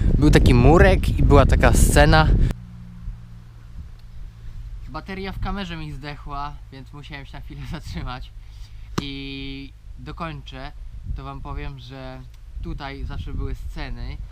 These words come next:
i zawsze było jakieś święto kalafiora w dzień, a później była wielka impreza.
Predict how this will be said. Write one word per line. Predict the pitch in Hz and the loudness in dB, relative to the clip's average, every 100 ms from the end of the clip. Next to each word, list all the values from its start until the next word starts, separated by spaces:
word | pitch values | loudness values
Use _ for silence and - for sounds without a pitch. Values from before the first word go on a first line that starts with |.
| - - | -16 -14
i | - 123 | -8 -6
zawsze | 139 - | -6 -8
było | 120 123 | -12 -14
jakieś | - - | -12 -10
święto | - - 139 139 | -8 -8 -6 -8
kalafiora | 139 131 127 139 120 120 147 160 - - - | -8 -10 -10 -12 -12 -12 -12 -14 -14 -16 -14
w | 120 | -12
dzień, | 123 131 156 165 - - - - - - | -10 -10 -12 -16 -20 -18 -16 -14 -14 -12
a | 107 110 107 101 - | -8 -6 -6 -10 -10
później | 170 143 120 113 120 117 - - - - | -8 -8 -8 -6 -4 -4 -6 -10 -16 -14
była | 120 117 | -12 -12
wielka | 143 147 139 | -12 -12 -10
impreza. | 170 170 165 165 - | -10 -10 -8 -6 -4